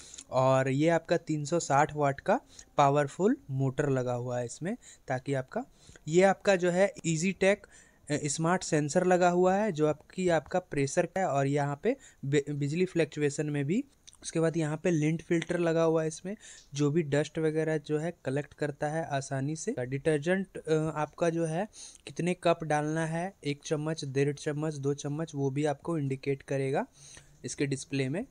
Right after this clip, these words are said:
ठीक है। तो वो भी आपको ऑप्शन मिलता है। आपका मैक्स ड्राई का ऑप्शन दिया हुआ है, ताकि आपका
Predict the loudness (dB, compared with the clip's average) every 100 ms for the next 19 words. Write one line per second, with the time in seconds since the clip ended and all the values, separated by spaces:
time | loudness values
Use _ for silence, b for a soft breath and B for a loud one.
0 | -4 -2 -2 -4 b -8 -2 0 0 0
1 | 0 -2 -4 -6 -6 -6 -6 -8 -8 -8
2 | -8 -16 -8 -2 -2 0 -2 -4 -2 2
3 | 2 2 2 0 -2 -2 0 2 0 0
4 | -2 -2 -4 -4 -2 -4